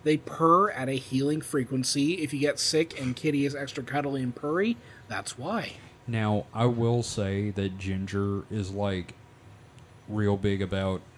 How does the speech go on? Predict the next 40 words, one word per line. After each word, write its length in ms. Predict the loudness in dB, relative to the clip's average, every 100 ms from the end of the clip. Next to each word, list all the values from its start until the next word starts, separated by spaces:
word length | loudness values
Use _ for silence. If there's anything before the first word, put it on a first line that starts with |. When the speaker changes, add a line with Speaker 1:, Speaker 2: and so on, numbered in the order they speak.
| -8
Speaker 2:
making 400 | -4 -4 -4 -6
sure 260 | -4 -4
I'm 140 | -4 -4
happy 520 | -6 -4 -4 -4 -6 -10 -14 -8
and 160 | -8
stuff 500 | -6 -2 -2 -2 -6 -10
and, 160 | -6 -4
like, 260 | -4 -4
not 280 | -6 -4 -6
depressed. 600 | -6 -4 -2 -2 -4 -6
And 200 | -8 -8 -10
'cause, 160 | -10 -6
like, 220 | -6 -4
I've 240 | -4 -4
had, 200 | -4 -4
like, 240 | -4 -4 -4
the 100 | -4
worst 500 | -2 -2 -2 -4 -4
days 300 | -4 -4 -4
ever, 400 | -6 -4 -4 -4 -10 -20 -16 -8
and 120 | -6
she 160 | -4 -4
will 200 | -4 -4
come 260 | -6 -4
up 280 | -2 -4 -6 -6
and 160 | -6
just 240 | -4 -6 -6
snuggle 380 | -6 -4 -4
up 140 | -4 -4
and 120 | -8
purr 220 | -6 -6
with 300 | -2 -4 -4
me, 140 | -6 -4
which 180 | -4
she 160 | -4 -4
does 240 | -2 -2
not 280 | -2 -4 0
always 540 | 2 2 2 -2 -4 -8
do. 300 | -8 -8 -8 -16 -20 -20 -20 -20 -20 -20 -20 -18
So, 420 | -10 -6 -6 -8